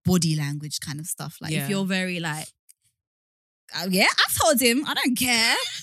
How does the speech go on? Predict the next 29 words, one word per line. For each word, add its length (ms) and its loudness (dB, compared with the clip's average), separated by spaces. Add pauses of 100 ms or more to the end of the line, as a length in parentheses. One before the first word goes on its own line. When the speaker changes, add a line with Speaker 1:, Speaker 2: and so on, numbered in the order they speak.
(100)
Speaker 1:
Like, 240 0
you 80 2
know, 100 2
like 280 0
a 60 2
bit. 280 -2 (1700)
And 140 6
even 260 2
when 100 2
I 60 2
say 200 0
this, 160 0
I 60 -4
actually 160 -2
feel 120 -2
like 100 -2
I'm 60 -2
being 120 0
homophobic. 640 0 (140)
Speaker 2:
Yeah. 360 -2 (240)
Speaker 1:
Because 260 4
Speaker 2:
Yeah. 60 2
Speaker 1:
it's 140 -2
like, 280 0
it 100 -6
feels 280 -2
a 60 -2
bit 180 -6 (260)
f-, 180 -18